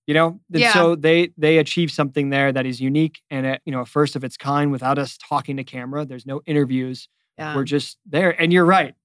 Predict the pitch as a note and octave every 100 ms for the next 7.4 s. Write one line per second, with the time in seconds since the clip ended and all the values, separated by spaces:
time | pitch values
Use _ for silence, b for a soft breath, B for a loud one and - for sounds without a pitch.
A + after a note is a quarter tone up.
0 | - D#3+ D#3+ F#3 F3+ F#3 F3+ - D#3+ D3+
1 | D3 E3+ D3+ - D3+ D3+ D3 E3 - D3+
2 | D3+ D#3 F3 F#3 E3+ D#3 C3 G#3+ G3 D#3
3 | C#4+ G#3 C#4+ E4+ A#3+ B3 - F3 - D#3+
4 | E3 - E3+ F3+ F3 E3 E3+ F3+ F3 E3+
5 | - D#3+ C#3 - D#3+ F#3 F3 F3 E3 -
6 | E3 G#3 - - E3+ D3+ E3 F3+ C#3+ B2
7 | F3+ A3+ D3 D3+